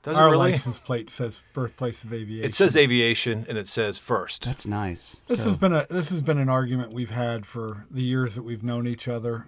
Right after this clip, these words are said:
Speaker 2: coming from North Carolina
Speaker 1: Yes.
Speaker 2: versus Ohio, and
Speaker 1: Yes.
Speaker 2: you know, our, uh, our gratitude to the state of North Carolina for their contribution of flat lands and high winds is not to be underestimated.
Speaker 3: Yeah, we appreciate that.
Speaker 1: Great collaboration, Ohio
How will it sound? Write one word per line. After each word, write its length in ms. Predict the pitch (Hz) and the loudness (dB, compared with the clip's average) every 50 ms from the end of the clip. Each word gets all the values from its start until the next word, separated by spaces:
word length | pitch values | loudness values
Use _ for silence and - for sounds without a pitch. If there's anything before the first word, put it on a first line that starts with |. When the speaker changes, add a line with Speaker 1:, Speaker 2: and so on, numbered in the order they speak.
| - | -12
Speaker 2:
coming 320 | 151 - 123 120 117 113 107 | -10 -6 -6 -4 -4 -6 -8
from 160 | - - 120 | -8 -8 -6
North 240 | 120 120 117 - - | -4 -4 -4 -4 -6
Carolina 460 | - 127 123 113 113 113 113 113 117 | -6 -6 -6 -6 -6 -6 -6 -6 -4
Speaker 1:
Yes. 100 | 113 104 | -4 -4
Speaker 2:
versus 320 | 117 107 - - 113 107 | -4 -4 -8 -8 -8 -8
Ohio, 760 | 117 110 98 92 117 113 113 110 110 110 110 110 110 110 110 | -8 -8 -8 -8 -8 -8 -6 -6 -6 -6 -6 -6 -6 -6 -8
and 260 | 110 107 107 107 104 - _ _ - | -8 -8 -10 -10 -12 -14 _ _ -12
Speaker 1:
Yes. 340 | 104 90 80 - - - - - _ _ _ _ _ - | -12 -12 -10 -12 -16 -18 -20 -20 _ _ _ _ _ -4
Speaker 2:
you 100 | 156 156 | 0 2
know, 280 | 151 143 139 131 131 - - - - _ _ _ _ _ _ - | 4 4 4 2 -2 -6 -14 -20 -20 _ _ _ _ _ _ -4
our, 360 | 135 135 139 143 139 139 139 | 0 2 2 2 2 2 2
uh, 260 | 135 131 127 123 117 - - - _ _ _ _ _ _ - | 2 2 2 0 -2 -4 -10 -20 _ _ _ _ _ _ -6
our 320 | - 127 131 131 127 127 | -2 0 0 2 0 0
gratitude 680 | 113 104 - 135 139 143 143 147 139 - 156 151 151 135 - | -2 0 2 4 4 4 4 2 0 -2 -2 -2 -2 -2 -4
to 80 | - | -6
the 100 | 123 120 | -8 -8
state 240 | - - - 139 135 | -6 -2 -2 0 0
of 80 | 123 113 | 0 0
North 220 | 127 131 131 - | 0 0 -2 -2
Carolina 580 | - - 143 131 127 127 131 135 139 147 147 139 | -2 0 0 2 2 2 0 0 0 -2 -4 -6
for 160 | - - 120 | -8 -8 -4
their 160 | 113 123 123 120 | -2 -2 -2 -2
contribution 800 | - - 131 127 123 - 135 110 123 123 127 127 - 151 139 | 0 -2 -2 -2 -2 -4 -6 -4 -2 -2 -2 -4 -4 -4 -4
of 320 | 117 104 92 - - - _ _ _ | -4 -6 -8 -14 -20 -20 _ _ _
flat 380 | - - - 127 120 120 - | -10 -6 -4 -2 -2 -4 -4
lands 440 | 123 123 123 123 131 139 143 127 110 | -6 -4 -4 -2 -2 -2 -4 -4 -6
and 200 | 107 101 98 92 | -8 -12 -12 -10
high 240 | - - 131 123 123 | -6 -4 -2 -2 -2
winds 540 | 120 120 123 123 131 143 139 135 - - - | -2 -2 -2 -2 -2 -2 -4 -6 -10 -16 -16
is 400 | - 139 120 117 113 110 104 - | -12 -10 -8 -8 -8 -10 -10 -8
not 220 | - 123 127 127 - | -4 -4 -4 -4 -4
to 80 | - | -4
be 100 | 131 139 | -4 -2
underestimated. 720 | 139 139 143 139 143 147 139 - - 110 107 101 92 92 - _ _ _ _ - | -2 -2 -2 -2 -2 -4 -6 -8 -8 -10 -8 -10 -12 -14 -18 _ _ _ _ -14
Speaker 3:
Yeah, 140 | - 98 87 | -12 -6 0
we 120 | 101 127 151 | 2 2 4
appreciate 460 | 143 - 127 135 - - 123 104 - | 4 4 2 0 0 -2 -4 -4 -4
that. 240 | - 95 98 101 - _ | -6 -8 -10 -10 -14 _
Speaker 1:
Great 300 | - 107 113 127 131 120 | -6 0 0 0 0 0
collaboration, 680 | - 120 123 117 110 101 104 101 104 98 - - 95 | 0 2 2 2 2 2 2 0 -2 -2 -4 -8 -10
Ohio 560 | 87 87 85 87 95 95 95 95 92 92 90 | -10 -10 -8 -8 -6 -6 -6 -6 -6 -8 -10